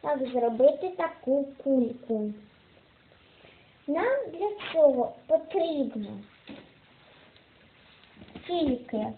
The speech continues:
пластилін. У мене такий пластилін, трошечки. Пластилін треба. Треба вибрати тільки той колір, якого ви хочете, щоб була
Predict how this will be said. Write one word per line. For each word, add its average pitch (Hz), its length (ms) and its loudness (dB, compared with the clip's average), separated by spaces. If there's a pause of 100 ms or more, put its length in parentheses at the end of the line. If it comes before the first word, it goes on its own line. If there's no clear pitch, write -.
(120)
пластилін. 233 1700 0 (1400)
У 285 40 -6
мене 311 420 -2
такий 302 800 -2 (240)
пластилін, 285 720 -8 (840)
трошечки. - 640 -4 (1200)
Пластилін 254 800 -2
треба. 233 500 -4 (720)
Треба 277 220 4
вибрати 359 540 0
тільки 269 320 -10
той 349 220 -6
колір, 330 260 -2
якого 294 360 0
ви 277 120 -2
хочете, - 420 -10
щоб 285 120 -6
була 269 260 -6